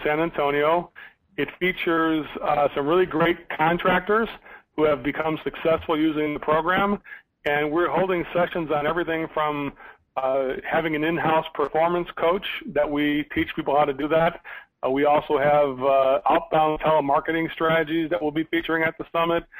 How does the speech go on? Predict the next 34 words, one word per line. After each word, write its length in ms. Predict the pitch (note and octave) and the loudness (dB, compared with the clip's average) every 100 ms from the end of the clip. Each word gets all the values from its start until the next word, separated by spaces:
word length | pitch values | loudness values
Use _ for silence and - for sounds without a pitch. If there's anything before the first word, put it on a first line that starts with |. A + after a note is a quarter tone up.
| - _ - | -20 _ -4
We 80 | C3+ | 0
also 400 | D3 D3 D3+ D3 | 2 2 -2 -2
do 260 | D3+ D#3 C#3+ | -2 -2 -2
things 400 | D3+ D3+ D3+ C3+ | -2 0 -2 -6
like, 500 | D#3 D3 C#3+ C#3+ C#3 - C3+ | -6 0 2 2 0 -8 -10
um, 600 | C#3+ C3 C3 C3 B2+ B2 - - - _ _ _ - | -2 0 2 0 -2 -8 -10 -20 -20 _ _ _ -4
a, 160 | - | -4
a 60 | C3 - | -4 -2
tour 300 | F3+ G3+ F#3+ | 2 4 4
of 100 | B2+ | 2
one 160 | B2+ D3+ | 2 0
of 140 | C#3 | 2
our 260 | C#3+ C3+ - | 2 2 -2
most 340 | C#3+ C#3+ C#3 | 0 0 0
famous 280 | D3 F3 E3 | 0 0 0
clients, 420 | - D3 C#3 C#3+ - | -2 -2 0 -2 -2
John 240 | D3 D3 D3+ | -2 0 0
Wayne 160 | D3 | 0
Heating 240 | C#3 C#3+ C3+ | -2 -2 -2
and 100 | C3+ | 0
Air, 280 | C#3 D#3 D#3+ - - _ _ _ - | 2 0 -2 -12 -20 _ _ _ -2
down 220 | D#3 D3+ | 0 0
in 120 | C#3 | -2
San 160 | - D3+ | 0 0
Antonio. 400 | D3 D3 D#3 E3+ | 0 -2 0 0
We're 120 | D3 | 0
actually 360 | D3 - C#3 C#3+ | -2 -2 -2 -2
gonna 180 | B2+ B2+ | -2 -6
do 140 | - C#3+ | -2 -4
a 40 | - | -2
tour 220 | - E3+ D#3+ | 0 2 2
of 80 | |
their 160 | D3 C#3+ | 2 -2
facility. 640 | - - D3 D#3+ E3 F3 | -4 -4 0 2 2 0